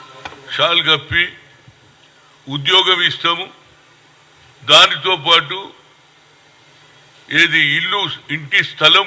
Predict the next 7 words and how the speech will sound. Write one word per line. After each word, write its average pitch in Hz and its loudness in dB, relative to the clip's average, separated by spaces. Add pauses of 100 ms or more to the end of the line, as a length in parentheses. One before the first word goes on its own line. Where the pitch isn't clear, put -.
కూడా 180 2 (140)
ఇస్తామని 160 -4
చెప్పడం, 151 -4 (480)
ఇది 175 -4 (100)
శుభ 185 0 (100)
సూచకం. 147 -4 (2250)
అందుగురించే 202 4